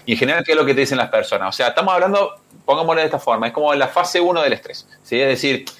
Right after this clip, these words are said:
eh, un estrés que a, a nivel A, ¿sí? Todavía no es un problema crónico, ¿sí? Eh, ¿qué, qué síntomas tenés ahí? ¿Qué, qué, qué sensaciones tenés? Bueno, te sentís tensionado, te sentís sobrecargado, ¿sí? Sentís que, em, eh,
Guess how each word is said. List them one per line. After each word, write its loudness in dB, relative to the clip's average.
eh, 0
un 0
estrés 0
que -2
a, -6
a -6
nivel 0
A, -2
¿sí? -6
Todavía 0
no -2
es 0
un -2
problema 0
crónico, 0
¿sí? -2
Eh, -2
¿qué, 0
qué 0
síntomas 0
tenés 2
ahí? 2
¿Qué, 0
qué, -2
qué 0
sensaciones 0
tenés? -2
Bueno, 4
te 2
sentís -2
tensionado, 0
te -6
sentís -2
sobrecargado, 0
¿sí? -4
Sentís 0
que, 0
em, 0
eh, -6